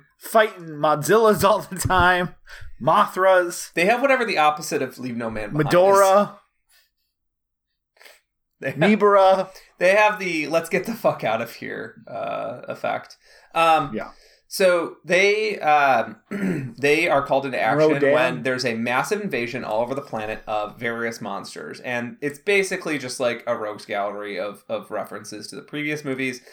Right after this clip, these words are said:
Speaker 2: Some of these are just getting flashes now. Some of them are gonna come back later for fights, but let's just kinda go through it. Um, the Infant Island twins warn about Gigan,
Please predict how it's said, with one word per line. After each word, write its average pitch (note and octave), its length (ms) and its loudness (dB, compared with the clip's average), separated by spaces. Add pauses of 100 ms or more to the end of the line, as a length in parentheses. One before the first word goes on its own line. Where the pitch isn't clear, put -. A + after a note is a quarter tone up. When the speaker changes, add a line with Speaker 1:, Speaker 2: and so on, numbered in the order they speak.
(420)
Speaker 2:
Some G3+ 180 2
of G#3 60 -6
these G#3+ 220 -8
are F#3 60 -8
just F3 140 -14
getting D#3 220 -6
flashes C3+ 480 0
now. A#2 340 -4
Some C3 220 -4
of C3 60 -2
them C3 160 -2
are B2+ 40 -2
gonna A#2+ 120 -10
come A#2+ 120 -10
back A2 220 -4
later A2 240 -6
for F#2 120 -16
fights, D#3 400 0
but - 200 -8
let's A#2+ 180 -6
just A#2+ 120 -14
kinda A2 160 -4
go G2+ 160 -8
through A2+ 220 -4
it. - 120 -8 (960)
Um, C3+ 300 2
the D3 120 -4
Infant D#3+ 260 -4
Island C3 340 -2
twins B2+ 500 -8
warn A#2 220 -4
about G2+ 320 -4
Gigan, D3 600 0